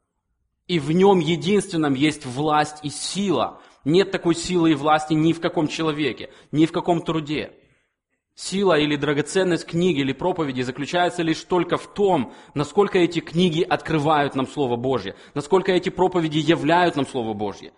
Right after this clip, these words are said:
Нет авторитета ни в книге, ни в проповеднике, ни в пастыре. Нет авторитета и силы в проповеднике. Сила в Боге, действующем через свое Слово. И если эта книга открывает нам Слово, и если этот проповедник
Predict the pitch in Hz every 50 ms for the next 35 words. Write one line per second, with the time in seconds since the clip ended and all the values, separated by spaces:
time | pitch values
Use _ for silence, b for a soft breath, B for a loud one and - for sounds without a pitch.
0 | b b b b - 151 180 208 208 208 190 - - 190 170 175 165 - 196 196
1 | 202 160 151 160 170 165 - - 175 175 175 170 151 151 151 143 147 147 139 -
2 | 147 139 147 175 165 143 120 107 - 113 120 135 131 - - 170 165 151 - -
3 | 117 - - - - b b b b b b - 226 208 196 202 190 - 196 185
4 | 185 175 185 202 196 190 185 170 156 - - - - - 180 165 160 - - 175
5 | 185 190 180 156 - - 160 143 151 147 139 156 165 151 131 110 - - - -
6 | - - 170 180 190 185 175 151 139 127 143 165 196 196 180 156 123 110 101 95
7 | B B B B - 123 143 170 180 175 180 180 175 156 - 175 160 151 - 170
8 | 156 151 - - 151 147 143 135 - - - 175 175 185 165 131 101 90 - b
9 | b b b b b b - 131 160 180 180 - 196 196 202 202 196 190 - 185
10 | 196 208 208 180 143 135 117 - - - - 135 - - 165 170 160 175 180 180
11 | 165 - 151 139 135 - - 180 185 180 151 117 95 - B B B B B 123
12 | 139 165 160 165 190 180 180 185 180 - 185 180 180 180 160 185 190 185 170 160
13 | 143 B